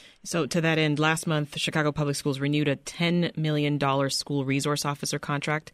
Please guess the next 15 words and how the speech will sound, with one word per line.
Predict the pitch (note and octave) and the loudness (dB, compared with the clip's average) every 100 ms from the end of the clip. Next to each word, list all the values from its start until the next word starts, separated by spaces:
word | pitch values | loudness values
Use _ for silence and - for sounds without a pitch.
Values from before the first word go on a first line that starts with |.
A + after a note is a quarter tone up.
| - - - - | -20 -20 -20 -8
with, | C#3 C#3 C3+ - - | 0 0 0 -10 -12
uh, | - A#2+ | -10 -6
the | C#3+ C3+ C3+ C3 - | -2 0 2 0 -4
police | C#3+ C#3 B2+ | -4 -2 -2
department, | C3 - B2 C3 | -6 -6 -6 -4
Chicago | - C#3 C3 | -4 -2 -4
Police | C#3+ B2+ | -4 -6
Department. | - C3+ C3 - - - - _ - | -4 -2 -4 -6 -14 -18 -20 _ -2
That's | F3 A3 | 0 2
a | |
decline | G3 - E3+ D#3 D#3 | 0 2 4 6 4
from | D#3 C#3+ | 2 0
previous | D#3+ D3 D#3+ - | 0 0 0 0
years, | D#3+ F3+ F#3 | 0 0 0
but | D#3+ | -2